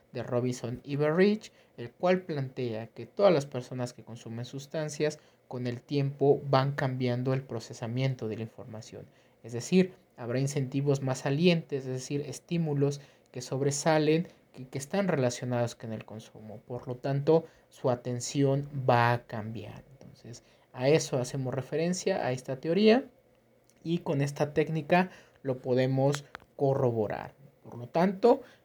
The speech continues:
esta es una técnica muy útil y efectiva para el estudio o la investigación conductual de la atención.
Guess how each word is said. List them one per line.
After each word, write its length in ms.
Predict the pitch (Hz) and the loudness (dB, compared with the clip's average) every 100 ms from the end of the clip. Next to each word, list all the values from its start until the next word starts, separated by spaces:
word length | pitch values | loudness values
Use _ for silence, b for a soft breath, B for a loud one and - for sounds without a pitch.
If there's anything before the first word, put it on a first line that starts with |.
| - | -14
esta 220 | 139 143 | -10 -8
es 140 | 139 | -6
una 140 | 139 135 | -4 -4
técnica 720 | - 135 135 135 - 120 - | -4 -6 -6 -8 -8 -8 -8
muy 280 | 135 139 160 | -6 -2 4
útil 520 | 208 220 214 240 311 b b _ - | 4 4 2 0 -2 b b _ -6
y 220 | 180 - | -4 -2
efectiva 840 | 160 143 143 - 151 143 151 175 - _ | -2 -2 -6 -4 -2 2 2 2 -4 _
para 440 | 180 170 165 165 165 b b _ | 2 4 4 2 -2 b b _
el 160 | - 139 | -8 -4
estudio 840 | 131 - - 202 180 135 135 135 131 | -4 -6 0 2 4 4 2 0 -4
o 80 | 123 | -6
la 80 | 127 | -4
investigación 760 | 120 123 135 127 - - 139 | -4 -6 -4 -4 -4 0 0
conductual 720 | 139 143 147 143 156 151 160 B B _ | 0 -2 -2 -2 2 4 2 B B _
de 180 | 139 135 | -2 2
la 260 | 131 139 120 | 2 2 0
atención. 680 | 127 113 117 - 117 - | -4 -6 -8 -6 -6 -6